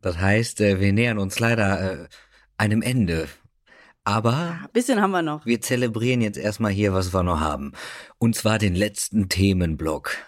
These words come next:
Speaker 1: Tada! Wir haben ja, äh, Religion, Arbeit und Politik quasi durch.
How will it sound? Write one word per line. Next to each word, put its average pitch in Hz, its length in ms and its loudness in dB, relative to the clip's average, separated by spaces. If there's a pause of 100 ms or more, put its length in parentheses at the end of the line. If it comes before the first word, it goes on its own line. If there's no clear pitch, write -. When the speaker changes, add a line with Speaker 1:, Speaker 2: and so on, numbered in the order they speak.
(120)
Speaker 1:
Tada! 160 680 2 (380)
Wir 104 200 2
haben 127 180 2
ja, 117 220 4
äh, 95 440 0
Religion, 92 920 0
Arbeit 117 500 2
und 104 260 0
Politik - 800 -2
quasi 92 400 0
durch. 90 560 0